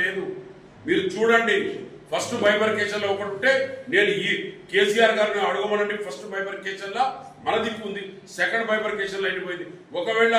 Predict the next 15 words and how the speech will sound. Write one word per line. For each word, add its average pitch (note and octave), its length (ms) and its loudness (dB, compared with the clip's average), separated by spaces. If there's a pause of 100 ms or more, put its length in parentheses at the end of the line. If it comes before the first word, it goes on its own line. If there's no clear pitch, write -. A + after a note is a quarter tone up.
మీకు G#3+ 220 -4
ఫస్ట్ G3+ 260 -8
బైఫర్కేషన్‌లో G#3+ 640 -4 (100)
పోయినట్టే G#3+ 300 -4 (320)
ఈ A#3 40 0
రోజే C4+ 340 6
రాజీనామా A3+ 320 2
పెడతానని G3+ 380 -6
చెప్పి D#3 240 -12 (1200)
జీవితం B3+ 300 2 (100)
రాజకీయం, A#3 380 0
రాజకీయం G#3+ 440 -6
వదిలేస్తా. G3+ 360 -10 (1400)
బీఆర్ఎస్ A3+ 580 6
పార్టీ A#3 300 -2